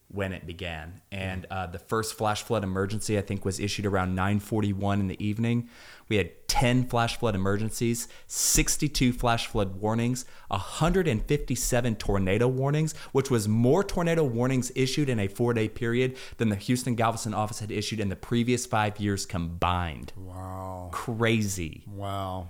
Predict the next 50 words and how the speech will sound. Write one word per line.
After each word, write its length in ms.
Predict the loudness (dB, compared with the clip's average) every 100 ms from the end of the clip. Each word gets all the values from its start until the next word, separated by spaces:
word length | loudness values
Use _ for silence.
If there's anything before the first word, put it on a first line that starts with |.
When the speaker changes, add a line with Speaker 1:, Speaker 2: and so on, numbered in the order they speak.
| -10 -8
Speaker 2:
Yeah, 360 | -6 -4 -6 -8
'cause 140 | -6
we 160 | 0 2
were 180 | 2 2
on 120 | 2
that 340 | 0 -2 -6 -4
northeast 760 | -2 0 0 -2 -2 -4 -6
quadrant, 720 | 0 2 2 0 -8 -10 -8
so 500 | -6 -6 -8 -8 -8 -6 -4
that's 160 | 0 4
Speaker 1:
And 240 | 4 6
by 160 | 6 6
the 100 | 6
way, 160 | 6 6
the 120 | 4
longest 440 | 4 4 2 0
tornado 340 | 2 2 4 4
watch 360 | 2 0 0
issued 340 | -2 -2 -2 -2
as 180 | -2 0
well 180 | 0
in 160 | 0 0
U 140 | 0
S 160 | 0 -2
history. 360 | -4 -2 -2 -2
We, 300 | -2 -2 -2 0
we 100 | 2
were 80 | 2
under 180 | 2 0
a 40 |
tornado 320 | 0 0 0
watch 260 | 0 -2 -4
for 120 | -8
four 260 | -4 -4 -4
straight 320 | -2 -4 -4
days, 380 | -8 -8 -10 -8 -2
ninety-six 500 | 2 4 2 2 0
Speaker 2:
Oh, 40 |
Speaker 1:
hours. 240 | 0 0 0
Speaker 2:
wow. 460 | 2 0 -2 -6 -6
I 80 | -4
did 160 | -2
not 240 | 0 -2 -2
know 200 | -2 -2
that. 160 | -2
Speaker 1:
Yeah. 180 | -2 0
Speaker 2:
That, 160 | -2 -2
that's 220 | -6 -6
very 340 | -6 -6 -6
interesting. 600 | -8 -8 -8 -8 -8 -10